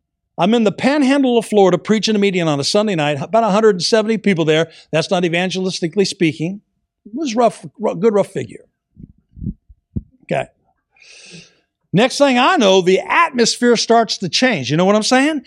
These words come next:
Where, you know, you, okay, you're shifting out of teaching, shifting out of preaching, shifting maybe even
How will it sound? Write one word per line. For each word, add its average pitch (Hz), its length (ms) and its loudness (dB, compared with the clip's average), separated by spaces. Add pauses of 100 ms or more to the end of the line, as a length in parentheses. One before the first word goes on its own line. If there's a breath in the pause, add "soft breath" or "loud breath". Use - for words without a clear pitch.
(240 loud breath)
Where, 196 180 6
you 196 160 2
know, 214 60 2
you, 160 240 0
okay, 190 180 0
you're 175 160 0
shifting 233 560 -2
out 196 220 0
of 139 120 -10
teaching, 247 520 -2
shifting 262 420 -2
out 170 160 -2
of - 140 -12
preaching, 220 500 -2 (300 loud breath)
shifting 269 580 0
maybe 226 240 0
even 247 420 2